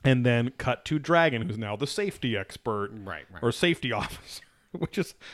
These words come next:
Speaker 1: which is very much like a third grade class role. Like, "Now
Speaker 2: Yeah,
Speaker 1: you're the
Speaker 2: yeah.
Speaker 1: safety officer for the
Speaker 2: <laughs>
Speaker 1: fire drill,
Speaker 2: You're
Speaker 1: little
Speaker 2: the tough
Speaker 1: Stevie."
Speaker 2: guy. Yeah.
Speaker 1: Uh, but, uh, it, it's, it's such a,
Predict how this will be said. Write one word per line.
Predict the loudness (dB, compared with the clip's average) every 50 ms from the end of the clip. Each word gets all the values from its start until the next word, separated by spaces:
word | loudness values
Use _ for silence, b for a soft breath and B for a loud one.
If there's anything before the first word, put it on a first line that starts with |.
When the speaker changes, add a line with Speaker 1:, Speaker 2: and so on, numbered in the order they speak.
| B -4
Speaker 1:
which | -2 -2
is | 0 2
very | 2 2 4
much | 2 2 2 2
like | 0 0 0
a | -4
third | -6 -4 -2 -2 -2 -4
grade | -6 -8 -10 -10 -8
class | -6 -4 -4 -2 -4 -2 0
role. | 2 4 6 6 6 6 6
Like, | 4 2 0 -2 -6
"Now | -10 -8
Speaker 2:
Yeah, | -8 -6 -6
Speaker 1:
you're | -6 -6
the | -6 -6
Speaker 2:
yeah. | -6
Speaker 1:
safety | -6 -6 -6 -4 -2 -2
officer | -2 -2 -2 0 2 2 2 2
for | 2
the | 2 0
Speaker 2:
<laughs> | 0 0 -2
Speaker 1:
fire | 0 0 0
drill, | 0 0 -2 -4
Speaker 2:
You're | -4 -4
Speaker 1:
little | -6 -6
Speaker 2:
the | -8
tough | -8 -10
Speaker 1:
Stevie." | -8 -8 -8 -8 -10 B B B
Speaker 2:
guy. | B -14 -14 B B 0
Yeah. | 2
Speaker 1:
Uh, | 4 4 4 4 2 0 -2 -4 b b b b b b b _ _ 0
but, | 0 0 0 -2 -2
uh, | 0 0 -2 -4 -4 -6 -8 -10 -12 -14 -18 _ _ _ _ _ _ _ _ _ _ _ _
it, | 0 0 0 0
it's, | -2 -2 -2 -2 -2
it's | -2 -2 -2 -2
such | -2 -2 -2 0 2 2
a, | 2 2 2